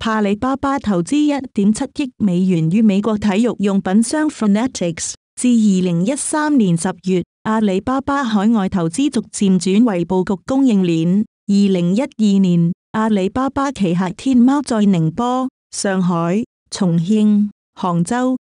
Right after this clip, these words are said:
鄭州及廣州等城市試點，力推跨境電商貿易。二零一三年十月，投資二點零二億美元於美國快遞物流公司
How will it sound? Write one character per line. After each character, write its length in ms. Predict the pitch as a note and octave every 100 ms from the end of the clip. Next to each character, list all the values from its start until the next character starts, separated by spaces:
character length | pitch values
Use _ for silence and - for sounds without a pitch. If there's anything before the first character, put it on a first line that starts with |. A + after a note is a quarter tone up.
| -
鄭 220 | A3+ G#3
州 180 | C4 C#4+
及 120 | - G3+
廣 260 | - E3+ G#3
州 200 | C#4+ C#4+
等 200 | - A3
城 220 | B3 F3
市 180 | E3+ -
試 320 | G3+ - G3
點， 320 | F3 E3+ G3+ A#3 _ -
力 120 | F#3+
推 240 | - C4+
跨 260 | C4 C4 C4
境 220 | G#3 G#3+
電 180 | A3+ G3+
商 300 | - C#4 C#4
貿 220 | A3 F3
易。 360 | F3 F3 F3+ F#3 _ -
二 240 | G3+ G3+
零 240 | F#3+ E3 G3
一 80 |
三 420 | D4 - D#4 D4+ D4
年 220 | G3 E3+
十 100 | F#3+ F#3 F#3
月， 120 | F#3 F3
投 200 | G3+ E3
資 200 | E3 B3
二 240 | C4+ G#3 F3
點 240 | G3 A#3+
零 240 | A3 E3+
二 40 | F3
億 240 | F#3+ A3+ G#3+
美 200 | G3 G3
元 160 | F3
於 160 | G3 D4+
美 280 | C4 F3+ F#3+
國 160 | G#3
快 280 | G#3 - G3+
遞 200 | G3+ F#3+
物 120 | F#3+
流 240 | G3 F3 D#3
公 220 | A#3+ C4
司 160 | -